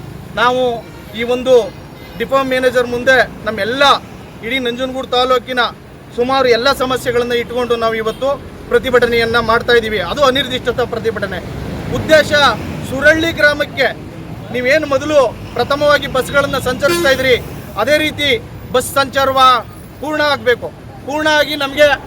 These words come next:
ಆದೇಶದ ಕಾಪಿ ಬರಬೇಕು. ಈ ಹಿಂದೆನೂ ಸಹ ಈ ವಿಚಾರದಲ್ಲಿ ಜಿಲ್ಲಾಧಿಕಾರಿಗಳಿಗೆ, ತಾಲೂಕ್ ದಂಡಾಧಿಕಾರಿಗಳಿಗೆ, ಮಾನ್ಯ ಶಾಸಕರು ಸಹ ಇವ್ರಿಗೆ ಡಿಪೋ ಮ್ಯಾನೇಜರ್ಗೆ ಬ-, ನೋಡಪ್ಪ ಇದು ಮಾಡಲೇಬೇಕು, ಬಸ್ ಅಲ್ಲಿಗೆ ಆಗಲೇಬೇಕು ಅಂತನ್ನುವಂಥ ಕೆಲಸಗಳು ಮಾನ್ಯ ಶಾಸಕರು ಸಹ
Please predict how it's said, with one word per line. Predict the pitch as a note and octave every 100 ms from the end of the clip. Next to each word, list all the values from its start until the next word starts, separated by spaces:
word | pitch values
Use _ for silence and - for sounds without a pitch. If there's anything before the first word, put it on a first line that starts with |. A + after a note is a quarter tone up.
| F#3+
ಆದೇಶದ | B3 C#4+ C#4 C#4
ಕಾಪಿ | C#4 B3+ B3+
ಬರಬೇಕು. | A#3+ A#3+ B3 C#4 D4 C4 - - - - B3
ಈ | C#4+
ಹಿಂದೆನೂ | C#4 D4 D#4+ D#4+
ಸಹ | - C#4+ D#4 C#4 - - - A3+
ಈ | C#4+
ವಿಚಾರದಲ್ಲಿ | C#4 C#4+ C#4+ C#4 C#4
ಜಿಲ್ಲಾಧಿಕಾರಿಗಳಿಗೆ, | G#3 B3+ C#4+ C#4+ C#4 C4+ C4 C4 C4 C#4 C4 - - - - - -
ತಾಲೂಕ್ | B3 C#4+ B3+
ದಂಡಾಧಿಕಾರಿಗಳಿಗೆ, | C#4 C4+ C4+ C4+ C4 B3+ B3+ B3 C4 B3 - - -
ಮಾನ್ಯ | A3+ C4 C#4
ಶಾಸಕರು | - A#3+ C4 D#4 - D#4
ಸಹ | - C4+ C#4 B3 - - - A3+ B3+
ಇವ್ರಿಗೆ | C4 B3+ C4
ಡಿಪೋ | A#3+ C4+ C#4
ಮ್ಯಾನೇಜರ್ಗೆ | C4+ C4+ B3+ B3+ B3+ C4 G#3+ - - -
ಬ-, | A#3 B3 A#3 A3+ A3
ನೋಡಪ್ಪ | A3+ B3+ B3+ C4 C4 A#3+
ಇದು | A3+
ಮಾಡಲೇಬೇಕು, | G#3+ A3 C4+ C#4+ C4+ C4 C4 C4 G#3+ - - -
ಬಸ್ | B3 A#3
ಅಲ್ಲಿಗೆ | C#4 B3+ A3+
ಆಗಲೇಬೇಕು | C4 C#4+ C#4 C4+ -
ಅಂತನ್ನುವಂಥ | C4 B3+ B3 B3 A#3+
ಕೆಲಸಗಳು | A#3 A3+ A#3 A#3+ B3
ಮಾನ್ಯ | A#3 A3+
ಶಾಸಕರು | A3 G#3+ B3+ A#3 A#3+
ಸಹ | A#3 A3+